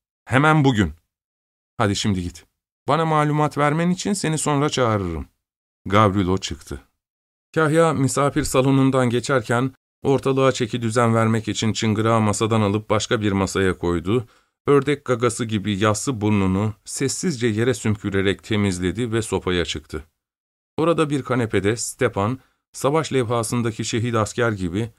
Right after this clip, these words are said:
kendisine örtü vazifesini gören kaputundan çıplak ayaklarını hastalıklı bir hareketle dışarıya uzatmış uyuyordu. Kahya onu uyandırarak hafif sesle bir şey emretti. Stepan esniyerek,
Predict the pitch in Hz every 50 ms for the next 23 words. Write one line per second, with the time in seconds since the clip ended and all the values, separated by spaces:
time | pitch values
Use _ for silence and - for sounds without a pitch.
0 | _ _ _ _ _ _ - - 120 131 131 120 - 139 139 135 110 127 127 123
1 | - 156 147 135 123 113 120 117 104 - 117 - 120 117 113 104 113 110 113 113
2 | 107 - 113 104 - 104 - - 110 104 101 107 107 104 - 107 95 - 120 113
3 | - 113 101 98 95 - - 98 92 92 90 90 92 110 113 - _ _ _ _
4 | _ - 123 120 - - 139 131 131 - - 170 147 135 123 101 113 110 117 110
5 | - 117 - - 123 117 110 107 - - 120 110 110 113 110 107 104 98 104 98
6 | - 113 104 - - 98 90 90 90 92 87 82 76 73 - 73 71 - _ _
7 | _ _ _ _ - 117 113 104 92 107 110 120 123 120 107 - _ - - 104
8 | 117 120 117 113 113 117 117 117 113 107 117 117 117 117 117 120 - - _ _
9 | _ _ _ _ _ - 147 - 185 175 - - 135 127 - - 135 117 113 113
10 | 107 - - 110 95 92 87 85 82 82 80 - - 85 76 - _ _ _ _
11 | _ _ - - - - 131 117 - 123 120 117 110 - - 113 107 - - 113
12 | 110 117 113 104 104 104 98